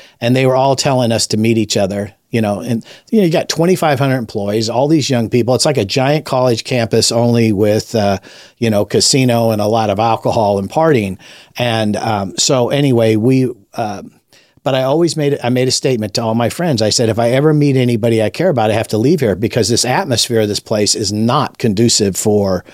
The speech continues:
you know, a good relationship." So anyway, we met, we got together, and we left. And that's the end of that story.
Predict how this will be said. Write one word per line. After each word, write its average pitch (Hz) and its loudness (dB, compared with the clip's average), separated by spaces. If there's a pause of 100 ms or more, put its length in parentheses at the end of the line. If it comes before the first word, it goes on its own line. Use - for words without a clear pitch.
(400)
you 110 0
know, 92 -6
a 113 -2
good 104 2
relationship." 104 -2 (260)
So 208 0
anyway, 185 0 (100)
we 120 -2
met, 147 0
we 120 0
got 117 -2
together, 170 0
and 135 0
we 127 2
left. - -10 (160)
And - -8
that's 117 -2
the 135 2
end 131 0
of 139 2
that 147 4
story. - -4